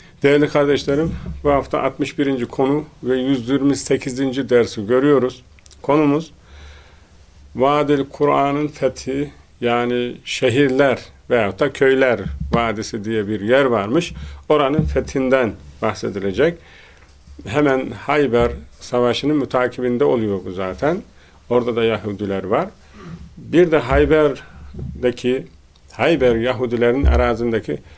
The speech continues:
arazisindeki ganimetlerin taksim edilmesi, yani Müslümanlara dağıtılması, zehirli bir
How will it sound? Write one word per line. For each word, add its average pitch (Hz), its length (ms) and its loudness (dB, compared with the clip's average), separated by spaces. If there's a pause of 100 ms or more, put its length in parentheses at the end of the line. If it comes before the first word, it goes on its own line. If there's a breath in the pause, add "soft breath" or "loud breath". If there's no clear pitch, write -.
arazisindeki 117 760 -2
ganimetlerin 110 720 -4
taksim 170 420 0
edilmesi, 123 460 0
yani 110 220 0
Müslümanlara 110 680 -4
dağıtılması, 139 720 2 (1160 loud breath)
zehirli 147 720 4
bir 160 160 4